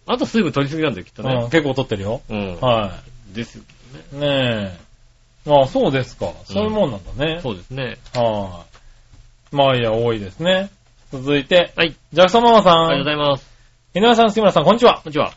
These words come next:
Speaker 2: 今、東京に通信大学の授業に来ています。
Speaker 1: うん。
Speaker 2: 今日から新聞英語の授業です。
Speaker 1: うん。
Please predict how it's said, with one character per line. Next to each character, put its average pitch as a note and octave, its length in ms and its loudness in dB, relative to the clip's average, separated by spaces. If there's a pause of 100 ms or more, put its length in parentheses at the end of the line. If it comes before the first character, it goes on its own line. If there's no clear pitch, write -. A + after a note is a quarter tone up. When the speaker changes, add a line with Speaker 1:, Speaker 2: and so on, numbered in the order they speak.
(140)
Speaker 2:
今、 A3+ 200 4
東 A3 240 4
京 A3+ 180 4
に A3 180 2
通 A3+ 240 0
信 A#3 220 -4
大 A#3 140 4
学 F#3 140 2
の D3 120 4
授 F3 160 -2
業 G#3 140 6
に D#3 120 4
来 - 60 -8
て E3 100 2
い D3 60 4
ま C3+ 220 4
す。 - 200 -14
Speaker 1:
う - 20 -10
ん。 A#3 300 -6 (600)
Speaker 2:
今 C#4 160 8
日 - 20 0
か G#3 120 6
ら F#3+ 220 6
新 B3 360 -2
聞 B3 240 4
英 B3 220 6
語 E3+ 120 4
の C#3+ 120 4
授 D3 140 2
業 B2 140 6
で C3 120 6
す。 - 360 -12
Speaker 1:
う B2+ 40 -12
ん。 D#3 380 -12